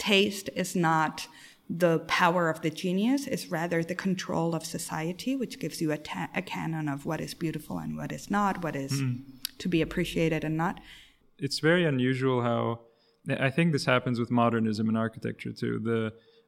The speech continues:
Speaker 2: a lot of, um, again, the, the term sort of deteriorates when you dig into the fringes and so on. But if there's this thing called modernism, let's, let's say it, and a lot of the architects, I think within that timeline, probably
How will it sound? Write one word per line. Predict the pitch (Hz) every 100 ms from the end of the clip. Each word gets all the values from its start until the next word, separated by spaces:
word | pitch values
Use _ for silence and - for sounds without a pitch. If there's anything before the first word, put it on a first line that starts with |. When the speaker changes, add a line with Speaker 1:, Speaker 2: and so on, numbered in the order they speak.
| -
Speaker 2:
a | 120 123
lot | 139 131
of, | 120 - - -
um, | 120 110 110 107 _ _ -
again, | 123 123 113
the, | 107 90 117
the |
term | 117 139 127 123 -
sort | 120 113
of | 110 -
deteriorates | 127 - 120 120 123 120 123 -
when | 117
you | 113 104 - 117
dig | 117
into | 117 113 117 113
the | -
fringes | 127 120 120 131
and | 139
so | 131 139
on. | 135 151
But | 131 127 - - - - -
if | 131 - -
there's | 131 135
this | 127 123 - - _ - -
thing | 143 131
called | 123 120 110
modernism, | 113 110 110 107 104 131
let's, | 120 - -
let's | 120 113
say | 127 123
it, |
and | 123 120
a |
lot | 123 131
of | 127
the |
architects, | 127 123 127 127 120 - - _ _ _ _ _ _
I | 135
think | 135 135
within | 123 123 143 143
that | 127 120
timeline, | 123 120 120 120 117 113
probably | - 131 127 127